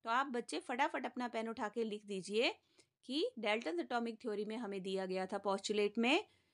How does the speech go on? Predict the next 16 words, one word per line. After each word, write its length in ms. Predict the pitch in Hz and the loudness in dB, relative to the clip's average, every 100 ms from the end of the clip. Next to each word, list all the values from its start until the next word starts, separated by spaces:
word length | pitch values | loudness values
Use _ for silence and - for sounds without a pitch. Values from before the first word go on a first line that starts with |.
| _ _ | _ _
कि 160 | - - | -2 2
atom 320 | 220 214 302 | 2 4 4
was 280 | 311 233 226 240 | 6 6 4 2
indivisible 760 | 247 254 226 190 185 190 226 302 233 | 2 4 4 4 2 2 2 4 4
and 200 | 220 262 - | 4 2 2
indestructible, 960 | 359 311 269 - 226 196 214 185 165 - _ _ _ _ 220 | 4 6 4 2 0 0 0 2 0 -2 _ _ _ _ 2
whereas 640 | 196 214 233 226 262 494 - - _ - 214 | 6 8 8 8 6 4 -4 -16 _ -2 4
after 340 | 240 - 381 | 4 2 0
the 120 | 359 | 2
discovery 680 | 269 269 254 214 196 196 185 | 2 0 0 0 2 2 4
of 300 | 196 247 339 - _ _ _ _ _ _ _ _ _ 240 214 | 6 8 6 4 _ _ _ _ _ _ _ _ _ -6 -2
electron 560 | 214 - 302 330 320 254 | -2 -2 2 4 6 4
and 120 | 277 202 | 2 2
protons, 560 | 226 233 269 480 - - _ _ _ _ 262 | 0 2 2 0 -4 -16 _ _ _ _ -2
it 180 | 262 - | -2 0
is 200 | 277 | 0